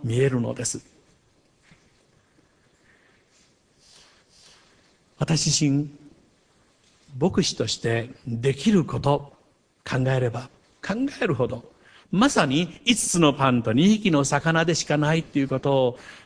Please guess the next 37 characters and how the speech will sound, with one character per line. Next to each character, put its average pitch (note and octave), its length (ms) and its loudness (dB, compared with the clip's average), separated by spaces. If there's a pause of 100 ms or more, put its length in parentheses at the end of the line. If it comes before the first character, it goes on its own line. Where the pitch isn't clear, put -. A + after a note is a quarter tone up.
(200)
つ - 80 -10
く - 140 0
づ F#3 260 2
く F#3 160 0
知 - 140 -2
ら C3+ 100 2
さ B2 120 -2
れ A#2 120 0
て A#2 100 -6
い A2+ 80 -4
ま A#2 120 -4
す。 - 180 -8 (4000)
こ D3 100 0
の C3 100 0
五 C3+ 100 0
千 C#3+ 160 2
人 C#3 180 4
の C#3 140 2
給 C#3+ 220 2
食 D3 260 0
を C#3 80 2
前 C3+ 220 0
に、 B2 180 -4 (880)
弟 E3+ 100 4
子 C#3+ 80 2
た D3 100 2
ち D3 100 -4
は C#3+ 200 4
一 E3 220 2
万 G#3 200 6
人 G3 220 4
の F3 160 6
お E3 60 4
腹 E3+ 200 4
の E3 120 6
虫 D#3+ 300 4
を、 D3+ 280 4